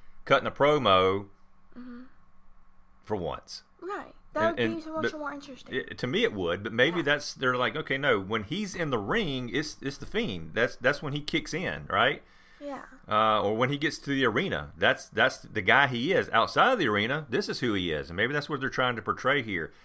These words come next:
Speaker 2: Maybe.
Speaker 1: I would just like to see that character, the Bray Wyatt character, more on television, in the arena,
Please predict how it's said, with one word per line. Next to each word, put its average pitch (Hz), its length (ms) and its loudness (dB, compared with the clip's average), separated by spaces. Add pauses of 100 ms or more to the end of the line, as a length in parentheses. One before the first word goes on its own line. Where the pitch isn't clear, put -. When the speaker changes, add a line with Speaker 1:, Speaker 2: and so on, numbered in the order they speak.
(100)
Speaker 2:
Maybe. - 160 -14
Speaker 1:
I 113 100 4
would 170 120 2
just 139 120 -4
like 127 120 4
to 104 60 -4
see 117 200 -4
that 104 200 2
character, 104 580 2 (480)
the 98 80 -6
Bray 107 180 4
Wyatt 131 340 4
character, 95 640 2 (600)
more 110 520 4
on 95 220 2
television, 90 880 0 (720)
in 117 160 -2
the 107 100 2
arena, 95 380 0